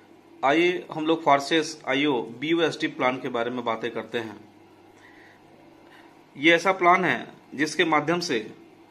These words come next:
आज साल भर के अंदर लाखों लोग ऐसे हैं जिन्होंने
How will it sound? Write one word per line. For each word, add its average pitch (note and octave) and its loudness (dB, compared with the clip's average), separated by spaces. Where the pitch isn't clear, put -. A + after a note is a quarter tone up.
आज C#3+ 4
साल E3 2
भर E3 2
के E3 -2
अंदर D3 0
लाखों D3 2
लोग F3 2
ऐसे C3+ 0
हैं D3 -2
जिन्होंने C#3+ -2